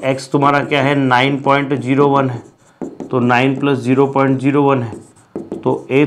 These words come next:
तुम्हारा नौ है, h तुम्हारा ज़ीरो पॉइंट ज़ीरो वन है, तो f of a तुम्हारा क्या होगा, log a नौ हो जाएगा, मतलब log नौ को आप तीन स्क्वायर लिख दो,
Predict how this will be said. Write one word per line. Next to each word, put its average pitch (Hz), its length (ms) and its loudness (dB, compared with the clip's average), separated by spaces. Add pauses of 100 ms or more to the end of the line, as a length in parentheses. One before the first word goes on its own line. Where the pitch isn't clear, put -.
तुम्हारा 131 380 2
नौ 139 300 2
है, 135 220 -2 (140)
h - 160 -14
तुम्हारा 127 300 2
ज़ीरो 135 220 2
पॉइंट 131 260 0
ज़ीरो 131 200 2
वन 120 160 -2
है, 110 160 -8 (580)
तो 135 240 0
f 117 200 0
of 131 300 -4
a 135 220 -2
तुम्हारा 135 300 2
क्या 131 160 -4
होगा, 123 240 4
log 120 580 2 (160)
a 131 240 0 (180)
नौ 127 340 2
हो 135 120 4
जाएगा, 113 380 0 (720)
मतलब 117 420 0
log 131 460 4
नौ 123 300 0
को 127 140 0
आप 135 240 2
तीन 135 220 2
स्क्वायर 131 260 0
लिख 117 120 0
दो, 127 180 2